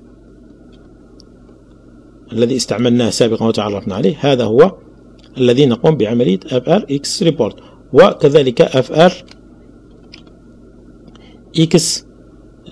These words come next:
آه، دي بي سات، يعني اي دي بي داتا سات. هذا، هذا المكون سوف أربط به مع الجدول الذي استعمله، سوف أربطه بداتا سورس أو أربطه بالجدول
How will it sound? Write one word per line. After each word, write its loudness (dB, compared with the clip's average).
آه، 0
دي -4
بي -2
سات، 0
يعني 0
اي -4
دي -2
بي -4
داتا 2
سات. -6
هذا، -4
هذا 0
المكون -2
سوف 2
أربط 2
به 2
مع 0
الجدول 0
الذي 0
استعمله، 0
سوف 4
أربطه 2
بداتا 2
سورس 2
أو 0
أربطه 0
بالجدول 2